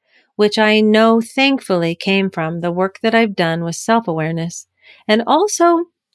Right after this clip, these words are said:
I'm gonna call it some divine intervention. Because I was able to access that calm energy and look them right in the eye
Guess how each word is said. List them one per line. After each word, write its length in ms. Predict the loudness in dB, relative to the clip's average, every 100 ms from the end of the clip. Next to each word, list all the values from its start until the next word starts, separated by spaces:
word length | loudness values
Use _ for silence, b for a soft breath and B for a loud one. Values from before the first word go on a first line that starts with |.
| -4
I'm 160 | 0
gonna 180 | 2 0
call 220 | 0 2
it 100 | 2
some 280 | 0 -2 0
divine 500 | 0 0 2 2 2
intervention. 720 | 2 0 -2 -4 -6 -8 -10 -14 _ _ _ _ _ _ _ _ _ _ -4
Because 380 | 0 2 2 0
I 200 | 0 2
was 200 | 2 0
able 320 | 2 2 2 0
to 120 | -2 -2
access 680 | -2 -4 -8 -8 -8 -10 -2
that 260 | -2 -2
calm 360 | -6 0 2 2
energy 540 | 2 -2 -8 -14 -16 _ _ _ _ _ _ _
and 240 | -2 2 4
look 200 | 2 0
them 240 | -2 0
right 240 | 0 2
in 120 | 2 0
the 160 | -2
eye 360 | -4 -8 -8